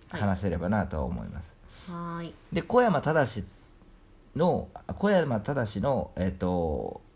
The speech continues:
Speaker 1: 「竹取物語賞」なんですけれども、
Speaker 2: うん。
Speaker 1: ただですね、これ「中」がついてるんですけれども、
Speaker 2: うん。
Speaker 1: 中は違う人なんですよ。
Speaker 2: うん。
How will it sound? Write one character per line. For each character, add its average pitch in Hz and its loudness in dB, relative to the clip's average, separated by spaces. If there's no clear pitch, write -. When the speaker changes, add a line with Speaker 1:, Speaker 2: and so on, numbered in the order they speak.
Speaker 1:
「竹 117 -2
取 117 0
物 110 2
語 101 2
賞」 82 -2
な 73 -2
ん 71 -2
で - -6
す - -12
け 78 -8
れ 73 -4
ど 71 -6
も、 127 2
Speaker 2:
う - 0
ん。 - -10
Speaker 1:
た - -2
だ 175 2
で 135 0
す 98 -8
ね、 92 0
こ 120 -2
れ 113 2
「中」 240 0
が 220 2
つ - -6
い 101 0
て 113 0
る 95 2
ん 85 0
で 76 -2
す - -8
け 82 -4
れ 78 -2
ど 78 -2
も、 107 0
Speaker 2:
う - -16
ん。 - -18
Speaker 1:
中 220 -2
は 190 2
違 196 4
う 190 6
人 143 -2
な 90 0
ん 73 0
で - -6
す - -10
よ。 65 -6
Speaker 2:
う 170 -12
ん。 165 -12